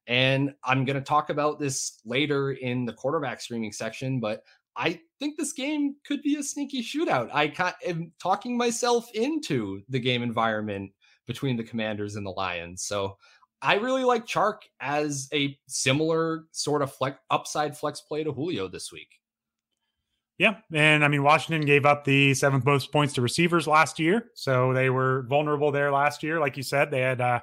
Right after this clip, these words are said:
Speaker 2: gave up a lot of work to some Jaguars receivers. And you just look at the Lions, they played a lot of three wide last week. It was Amon-Ra Saint Brown, D J Chark, and Josh Reynolds all on the field, eighty percent of the snaps or more. And Josh Reynolds only had an eight percent target share. Chark twenty,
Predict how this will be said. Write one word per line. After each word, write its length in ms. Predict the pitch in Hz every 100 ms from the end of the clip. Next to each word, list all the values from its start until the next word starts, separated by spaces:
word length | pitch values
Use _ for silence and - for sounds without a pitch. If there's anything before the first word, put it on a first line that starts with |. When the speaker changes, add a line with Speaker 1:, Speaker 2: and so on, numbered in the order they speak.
| - - -
Speaker 2:
gave 120 | 147
up 120 | 147
a 40 |
lot 140 | 139 139
of 80 | 131
work 180 | 139 135
to 60 |
some 140 | 123 120
Jaguars 520 | 131 135 139 143 131
receivers. 520 | 131 151 147 190 - _ _ _
And 480 | 143 143 147 147 151
you 100 | 165
just 140 | 165
look 140 | 170 175
at 80 | -
the 60 |
Lions, 420 | 147 156 196 185
they 80 | 156
played 180 | 156 156
a 60 | 135
lot 320 | 135 160 170
of 80 | 170
three 160 | 170
wide 340 | 160 151 135 110
last 300 | 110 - 127
week. 220 | 117 135
It 40 |
was 160 | 120 117
Amon-Ra 380 | 135 151 156 156
Saint 240 | 170 160
Brown, 320 | 151 156 160
D 140 | 135 147
J 160 | 156
Chark, 320 | 135 151 143 156 _ _ _
and 160 | 135 127
Josh 300 | 139 139 -
Reynolds 460 | 143 160 185 165
all 260 | 131 143 156
on 80 | 151
the 80 | 139
field, 320 | 143 147 151
eighty 220 | 135 143
percent 320 | 139 131 147
of 60 | 139
the 60 | 135
snaps 360 | 143 139 -
or 80 | 113
more. 380 | 127 160 196 190 _ _ -
And 440 | 139 131 131 131
Josh 220 | 123 156 151
Reynolds 240 | 151 139
only 160 | 139 143
had 140 | 139
an 60 | 135
eight 120 | 135
percent 300 | 127 139 120
target 280 | 151 160 151
share. 260 | 160 160
Chark 360 | 160 147 151 -
twenty, 360 | 151 147 143